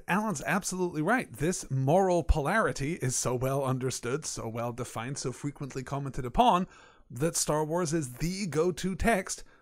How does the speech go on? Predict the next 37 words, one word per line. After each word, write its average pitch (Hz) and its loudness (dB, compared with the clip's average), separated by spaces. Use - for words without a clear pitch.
when 113 -6
you're 131 -2
discussing 131 -6
this 113 -8
subject. 175 -4
Except, - 0
it 185 0
occurred 185 -2
to 156 -4
me 151 -2
this 127 -6
week, 247 -2
that's 240 -2
not 190 -2
actually 123 -6
true. - -6
We'll 294 4
see - 0
this 165 -4
more 147 2
fully 156 0
as 127 -2
we 139 0
move 143 2
through 147 -2
Empire, 113 -6
of - -8
course, 120 -6
but 220 6
even 262 0
in 254 2
the 156 -2
span 151 2
of 127 -2
A 143 0
New 143 2
Hope, 131 -2